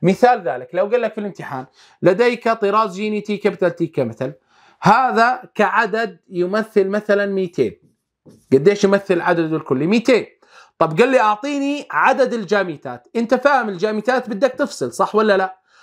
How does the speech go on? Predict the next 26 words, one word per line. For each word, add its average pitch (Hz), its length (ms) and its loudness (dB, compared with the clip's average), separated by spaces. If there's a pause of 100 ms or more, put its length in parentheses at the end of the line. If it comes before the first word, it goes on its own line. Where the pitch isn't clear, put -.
(140)
طيب، 156 240 2
هاي 269 200 4
جاميتين، 247 540 -2 (400)
كل 311 300 2
جاميت 247 460 -2
راح 220 160 -4
يكون 226 340 0
قديش 226 320 0
شباب؟ 165 360 0
راح 147 160 -6
يكون 214 320 0
هذا 185 280 0
مية، 226 500 -2 (300)
وهذا 165 420 2
الجاميت 160 500 0
راح 151 160 -2
يكون 190 320 0
قديش؟ 151 580 -4
مية. 202 420 0 (160)
تمام 190 300 4
يا 196 80 2
أستاذي؟ 208 460 0
كإيش؟ 208 440 2
كعدد. 143 360 -2 (340)
فأنت 254 320 4
افهم 247 420 0